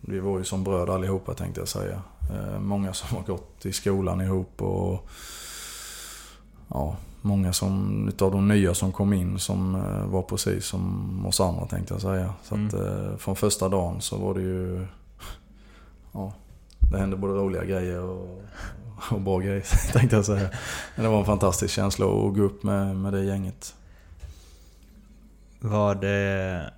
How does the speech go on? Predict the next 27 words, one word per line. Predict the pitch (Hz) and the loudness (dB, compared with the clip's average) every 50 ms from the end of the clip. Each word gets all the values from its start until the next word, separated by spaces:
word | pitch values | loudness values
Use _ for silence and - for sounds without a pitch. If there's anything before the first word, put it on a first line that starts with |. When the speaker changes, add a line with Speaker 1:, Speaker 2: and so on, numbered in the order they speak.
| - - - - - | -20 -20 -20 -14 -6
Speaker 2:
givet | 113 107 110 107 98 92 104 117 - - | 0 2 2 4 2 2 0 -2 -4 -6
att | 113 | -4
stanna | - - 110 101 98 104 113 104 | -2 0 0 0 0 0 0 -2
när | 95 95 92 | -2 -2 -2
ni | 92 90 90 | -2 -2 -2
åkte | 90 - - 110 | -4 -4 -8 -8
ur? | - - - - - - - - - - - - - - - - - - - - - - 107 107 | -8 -10 -12 -16 -20 -20 -20 -20 -20 -20 -20 -20 -20 -20 -20 -20 -20 -20 -20 -20 -14 -6 -2 0
Speaker 1:
Eh, | 107 107 107 107 107 | 2 2 2 2 2
direkt | 104 107 113 104 107 98 - - - | 2 0 2 4 4 2 2 4 4
efter | 127 113 - - - - | 4 4 4 2 -2 -2
så | 104 - - 113 110 107 107 107 110 110 110 110 110 110 117 117 113 - - - - - - - 117 - 95 95 92 95 95 104 113 110 113 | -2 0 0 2 2 2 4 2 2 0 0 -2 -2 -4 -4 -6 -6 -6 -8 -8 -10 -12 -12 -12 -10 -10 -8 -8 -8 -10 -10 -10 -10 -6 -4
ville | 113 117 110 110 | -2 0 0 2
man | 110 110 107 107 107 110 110 113 | 0 0 0 0 -2 -2 -2 -2
mest | 117 113 107 - - | -2 -2 -2 -2 -2
bara | 117 98 | -2 -2
fly, | - 104 95 90 95 104 - - - - - - - - - - - | 0 0 0 0 -2 -4 -8 -14 -20 -20 -20 -20 -20 -20 -20 -20 -10
faktiskt. | - - 98 - - - 107 - - - - - | -6 -6 -6 -6 -6 -10 -10 -10 -10 -12 -10 -8
Eh, | 117 107 107 107 107 107 107 107 107 104 104 - - - - - - - - - - - - - - - - - - - - - | -6 -4 -2 -2 -2 -2 -2 -4 -4 -4 -6 -8 -12 -18 -20 -20 -20 -20 -20 -20 -20 -20 -20 -20 -20 -20 -20 -20 -20 -20 -14 -10
det | - 117 110 | -6 -2 0
var | 107 110 | 2 4
jobbigt | 110 117 117 104 101 101 | 6 6 6 4 2 2
att | 110 107 | 2 2
gå | 107 | 4
och | 107 | 4
handla | 107 113 113 95 85 90 | 6 6 4 4 2 2
på | 95 101 | 0 2
Börjes. | 98 104 104 98 90 - - - - - - | 2 4 4 4 4 2 0 -4 -6 -6 -8